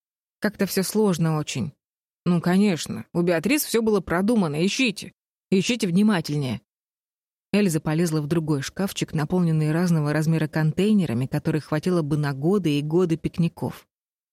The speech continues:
Она закрыла его, открыла третий, четвёртый, затем вернулась к первому. В глубине была картонная коробка, которую она поначалу не заметила. Может быть, тёрка была там.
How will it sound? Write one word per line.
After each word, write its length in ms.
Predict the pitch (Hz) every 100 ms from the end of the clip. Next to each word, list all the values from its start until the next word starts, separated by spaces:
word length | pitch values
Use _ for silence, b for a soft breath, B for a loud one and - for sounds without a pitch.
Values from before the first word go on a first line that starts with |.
| _
Она 280 | - 240 233
закрыла 340 | 160 147 175
его, 440 | 156 151 143 185 202 _ _ -
открыла 460 | 170 208 208 160
третий, 420 | - 185 220 180
четвёртый, 600 | 156 165 - 220 214 151
затем 340 | 147 147 208 208
вернулась 480 | 156 165 185 170 -
к 100 | -
первому. 560 | 190 165 139 120 127 - _ _ _
В 100 | 175
глубине 440 | 165 202 202 240 285
была 240 | 220 202
картонная 640 | - 190 - 214 185 147
коробка, 480 | - 180 247 - 185
которую 500 | - 196 240 214 196
она 220 | 202 240
поначалу 480 | 214 196 180 220 214
не 160 | 190 185
заметила. 680 | 190 190 208 - 131 131 - _ 185
Может 260 | 190 160
быть, 160 | 151 -
тёрка 320 | 202 214 -
была 260 | 160 160 175
там. 320 | 190 156